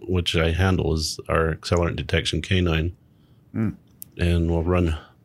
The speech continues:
Speaker 1: her into the fire and have her sniff certain areas and see if there was an accelerant used to help start that fire and help accelerate the fire.
Speaker 2: So an accelerant like,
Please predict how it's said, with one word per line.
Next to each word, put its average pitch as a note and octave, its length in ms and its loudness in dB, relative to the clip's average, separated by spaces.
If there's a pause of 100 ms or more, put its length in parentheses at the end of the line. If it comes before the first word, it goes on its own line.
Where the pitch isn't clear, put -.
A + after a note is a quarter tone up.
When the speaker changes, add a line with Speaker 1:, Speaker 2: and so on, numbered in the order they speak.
(300)
Speaker 1:
her G#2 200 2
into F2 280 0
the D#2 100 0
fire D#2+ 440 0 (560)
and E2+ 100 -4
have E2 140 2
her F2+ 100 2
sniff G2 600 0 (920)
certain F2 320 0
areas F2+ 640 2 (560)
and F2 140 2
see - 120 2
if F#2 120 0
there F2 100 4
was F2 160 4
an E2 80 2
accelerant E2+ 560 0
used F2+ 300 2
to D#2+ 60 -2
help E2+ 220 0
start - 300 0
that - 220 -4
fire D#2+ 280 0
and D#2+ 80 0
help D#2 200 -6
accelerate E2 480 -2
the D#2+ 100 -12
fire. E2 420 -6 (240)
Speaker 2:
So A2 140 0
an G#2+ 100 2
accelerant A2 460 4
like, G2 220 -2